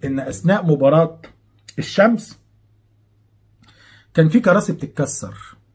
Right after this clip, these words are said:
وكان في واحد عمال يحزق: "العب يا زمالك، العب يا زمالك، العب يا زمالك". طبعًا الماتش ما كانش م-، متذاع،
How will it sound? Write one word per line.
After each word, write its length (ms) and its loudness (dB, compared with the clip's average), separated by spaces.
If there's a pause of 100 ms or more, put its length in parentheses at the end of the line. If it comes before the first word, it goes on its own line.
(160)
وكان 200 0
في 100 0
واحد 240 4
عمال 360 2
يحزق: 440 -4 (840)
"العب 800 2 (800)
يا 40 -4
زمالك، 1120 -6 (100)
العب 480 -6
يا 60 -2
زمالك، 1000 -6 (460)
العب 600 -4
يا 40 -8
زمالك". 840 -6
طبعًا 260 -4
الماتش 300 -6
ما 100 -6
كانش 280 -8
م-، 300 -12
متذاع، 460 -6